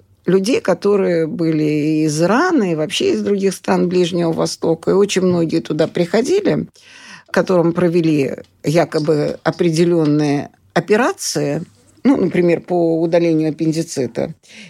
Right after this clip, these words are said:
А потом у них опять начинали болеть животы. Они приходили в этот госпиталь, и выяснялось, что никто им никакой операции не делал, им только делали разрез,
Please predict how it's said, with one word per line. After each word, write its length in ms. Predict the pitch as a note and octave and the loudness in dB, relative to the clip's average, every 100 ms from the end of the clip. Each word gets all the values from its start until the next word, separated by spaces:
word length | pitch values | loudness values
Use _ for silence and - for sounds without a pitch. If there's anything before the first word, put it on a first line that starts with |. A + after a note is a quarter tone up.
| _ _ | _ _
А 200 | - E3+ | 0 0
потом 340 | - A3 - D#4 | 2 0 0 2
у 20 | |
них 200 | A#3 A#3 | 0 -2
опять 280 | F#3+ B3 A#3 | -2 -2 -2
начинали 440 | G3 F#3 F3+ E3 | -2 0 0 0
болеть 320 | D#3+ E3+ D#3+ D#3+ | 0 0 -2 -2
животы. 420 | E3+ A3+ A#4+ C5+ _ _ - | -2 -2 -2 -6 _ _ -2
Они 300 | G3 G3 F#3 | 2 2 2
приходили 560 | - F3+ F3+ E3+ E3+ D#3+ | 0 -2 0 0 0 0
в 80 | |
этот 240 | D#3 - C4 | -2 -2 -2
госпиталь, 580 | D#4+ A4+ - - F#4 - - | 0 0 -2 -4 -2 -4 -2
и 100 | F#4 | 0
выяснялось, 640 | G4+ F4 E3+ F3+ F3+ F3+ | 2 0 0 0 0 0
что 200 | F3+ - | -2 0
никто 280 | F#3+ F#3+ - | 0 0 0
им 140 | D#4+ F3 | 2 2
никакой 400 | E3 D#3+ - F3 | 0 -2 0 -2
операции 520 | F3 F#3 F3 - F#3+ | 0 -2 -2 -2 0
не 140 | G3+ | 0
делал, 320 | A3 F#4 G#4 E4+ | 0 0 0 2
им 120 | G#3 | 0
только 240 | G#3 G#3+ | -2 -2
делали 320 | F#3+ F#3+ F3+ F#3 | 0 2 2 0
разрез, 600 | F#3+ G3+ E4+ - - | 0 0 -2 -2 -8